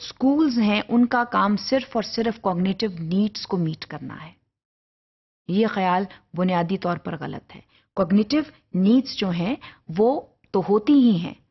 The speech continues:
और स्कूल का ये ख्याल है कि अगर कॉग्निटिव नीड्स को मीट कर लिया, तो जो इफेक्टिव नीड्स हैं, वो ऑटोमेटिकली फॉलो करेंगी।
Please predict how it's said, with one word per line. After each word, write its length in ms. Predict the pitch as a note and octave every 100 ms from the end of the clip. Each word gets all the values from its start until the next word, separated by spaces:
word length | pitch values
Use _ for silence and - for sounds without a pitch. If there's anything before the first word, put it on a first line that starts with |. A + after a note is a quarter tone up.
| _ -
और 220 | G3 -
स्कूल 340 | - - B3 D#4
का 120 | C4+
ये 160 | A3+ A3
ख्याल 360 | G#3+ F#3 F#3+
है 80 | A3
कि 100 | A#3
अगर 140 | A3
कॉग्निटिव 480 | A3 G3+ F#3+ G#3 D4
नीड्स 300 | B3+ B3 A#3+
को 100 | -
मीट 260 | A3+ G#3 A3
कर 180 | G#3+ G3
लिया, 220 | G3 G#3+
तो 140 | G#3
जो 140 | G3+ -
इफेक्टिव 420 | - G3 - B3+
नीड्स 320 | A3 G#3 G3
हैं, 80 | G#3
वो 120 | G3
ऑटोमेटिकली 600 | F#3+ G3 F#3 F3 F3+ F3
फॉलो 280 | E3+ D#3 D#3
करेंगी। 480 | D#3 D#3 C3+ -